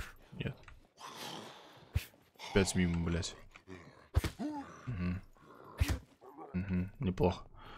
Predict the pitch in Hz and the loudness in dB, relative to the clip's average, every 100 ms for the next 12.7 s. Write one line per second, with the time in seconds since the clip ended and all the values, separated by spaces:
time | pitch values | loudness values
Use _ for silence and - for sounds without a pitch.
0 | - _ _ _ - - 104 - 131 147 | -16 _ _ _ -14 8 8 12 12 12
1 | - - 135 - 165 165 107 92 90 87 | 12 12 12 12 12 12 12 10 8 6
2 | 87 85 - 92 92 - 90 90 90 92 | 4 2 2 2 2 4 2 4 2 0
3 | 87 - 87 113 131 131 113 - 110 107 | 0 0 0 2 4 2 2 4 4 2
4 | - 104 95 92 92 104 - - 95 - | 0 0 2 0 -4 -8 -10 -2 -2 2
5 | - - - 98 127 131 - - 110 113 | 2 2 4 2 4 2 2 2 2 4
6 | 107 - 139 - 120 - - 135 - - | 2 0 -2 0 -2 -2 -4 -6 -4 -2
7 | - - 90 95 104 92 90 90 87 87 | -4 2 4 4 4 4 4 6 6 4
8 | - 82 - 90 90 - 131 135 110 95 | 6 4 4 2 0 0 2 4 4 2
9 | - 92 92 - - - - - 95 - | 2 2 2 -4 -16 -16 -14 6 6 12
10 | 143 120 90 87 87 - 151 170 165 147 | 10 12 12 12 8 8 12 12 12 6
11 | 143 - 147 139 139 135 135 131 131 131 | 6 6 8 10 12 10 10 10 10 8
12 | 127 123 123 - 123 - | 8 6 2 0 -4 -4